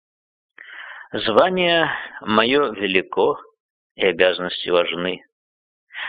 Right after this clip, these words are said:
Но я боюсь, что в управлении моём чего-то недостаёт. Если строят судно, то приготавливают и весла для того, чтобы с их помощью можно было переплыть реки.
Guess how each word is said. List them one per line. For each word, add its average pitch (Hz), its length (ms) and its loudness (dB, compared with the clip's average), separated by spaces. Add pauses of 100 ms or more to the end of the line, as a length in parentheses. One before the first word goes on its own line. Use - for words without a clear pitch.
(120)
Но 101 100 6
я 165 320 6
боюсь, 135 460 2
что - 180 4
в 104 40 4
управлении 104 640 2
моём 101 420 0
чего-то 101 400 0
недостаёт. 95 640 0 (1080)
Если 147 440 4
строят 147 460 2
судно, 147 360 2
то 101 220 4
приготавливают 104 960 2
и 110 160 -2
весла 98 460 0
для 127 180 -4
того, 131 260 2
чтобы 113 340 0 (220)
с - 140 -6
их - 100 -4
помощью 101 400 0
можно 95 260 2
было 90 200 2
переплыть - 480 -2
реки. 196 340 0